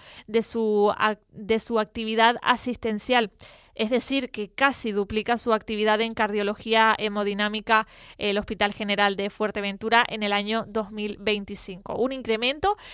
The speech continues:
que respondería a la ampliación de la cartera de servicios, a la introducción de nuevas técnicas, tanto diagnósticas como terapéuticas, y también, eh, como parte de ese refuerzo del equipo profesional,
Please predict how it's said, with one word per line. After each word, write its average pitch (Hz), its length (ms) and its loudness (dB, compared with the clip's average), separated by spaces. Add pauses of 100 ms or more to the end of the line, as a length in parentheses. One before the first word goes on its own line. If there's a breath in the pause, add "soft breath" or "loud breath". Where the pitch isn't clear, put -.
(100 loud breath)
que 247 140 2
respondería 240 800 2
a 220 180 4
la 208 120 4
ampliación 220 480 -2
de 247 80 2
la 240 120 4
cartera 233 380 0
de 247 80 2
servicios, 202 640 -4 (360 loud breath)
a 202 120 0
la 202 320 4
introducción 233 960 0
de 226 140 0
nuevas 226 280 0
técnicas, 214 640 -2
tanto 202 300 -8
diagnósticas 220 840 -4
como 226 320 -8
terapéuticas, 240 920 2 (260 loud breath)
y 226 120 -8
también, 233 520 2
eh, 202 600 -2
como 190 320 -6
parte 220 380 0
de 214 120 0
ese 214 320 -4
refuerzo 214 580 -2
del 220 160 0
equipo 208 380 -4
profesional, 220 680 0